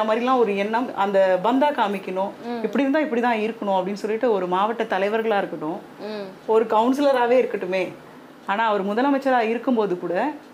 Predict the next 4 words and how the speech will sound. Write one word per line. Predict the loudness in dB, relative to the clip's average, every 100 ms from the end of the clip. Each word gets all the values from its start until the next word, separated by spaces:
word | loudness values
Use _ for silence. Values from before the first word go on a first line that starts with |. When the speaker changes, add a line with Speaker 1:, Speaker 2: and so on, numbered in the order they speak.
| -4 -2
Speaker 1:
மக்களோட | -2 0 2 2 2
நலன், | 0 0 0 -4 -10 -20 -20 -16 -4
மக்களோட | -2 2 2 2 2
பணம் | 0 -2 -4 -6 -18